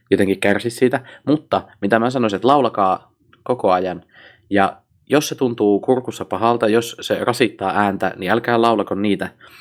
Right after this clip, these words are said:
Treenatkaa se uusi. Jos te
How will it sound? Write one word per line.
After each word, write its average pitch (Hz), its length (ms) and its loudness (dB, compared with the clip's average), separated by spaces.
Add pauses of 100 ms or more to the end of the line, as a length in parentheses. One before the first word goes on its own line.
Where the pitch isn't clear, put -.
(1000)
Treenatkaa 127 540 2
se 104 300 -2 (420)
uusi. 120 600 0 (680)
Jos 147 220 0
te - 240 0